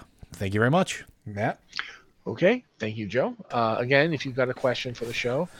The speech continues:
Speaker 2: you can use our Discord server, go to our Q and, our Patreon Q and podcast questions channel, or our Q questions, which are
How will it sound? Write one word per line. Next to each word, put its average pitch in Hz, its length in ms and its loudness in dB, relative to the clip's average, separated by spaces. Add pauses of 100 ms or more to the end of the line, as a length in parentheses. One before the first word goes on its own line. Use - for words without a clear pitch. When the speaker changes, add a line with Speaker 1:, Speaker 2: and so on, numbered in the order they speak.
(320)
Speaker 2:
you 123 100 0
can 120 140 -4
use 120 180 0
our 110 160 4
Discord 120 460 0
server, 143 320 0
go 117 160 -4
to - 160 -6
our 110 120 -2
Q 123 280 -4
and, 117 180 -8 (160)
our 123 180 -4
Patreon 123 460 -4
Q 127 220 -4
and 117 100 -8
podcast 127 400 -2
questions 127 320 -6
channel, 139 380 -8 (260)
or 131 220 0
our 117 360 -6 (120)
Q 135 200 -4
questions, 120 400 -6
which 117 360 -6
are 120 180 -8